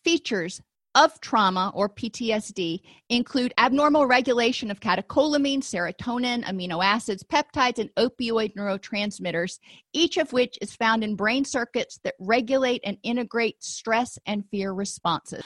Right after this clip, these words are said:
The take-home message from that is there are core actual changes in dozens, not just, not just these, but dozens of hormones and chemicals in our body as a result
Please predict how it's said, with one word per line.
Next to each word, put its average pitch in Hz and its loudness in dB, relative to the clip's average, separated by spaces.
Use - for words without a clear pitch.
The 208 -2
take-home 330 0
message 196 2
from 214 0
that 156 4
is 214 2
there 262 6
are 247 6
core 330 0
actual 285 -4
changes 254 -2
in 247 2
dozens, 226 2
not 214 2
just, 269 -2
not 208 0
just 247 0
these, 214 0
but 190 -8
dozens 269 2
of 214 -4
hormones 269 0
and 233 -6
chemicals 233 -4
in 240 -2
our 262 0
body 180 4
as 269 4
a 285 -2
result 220 0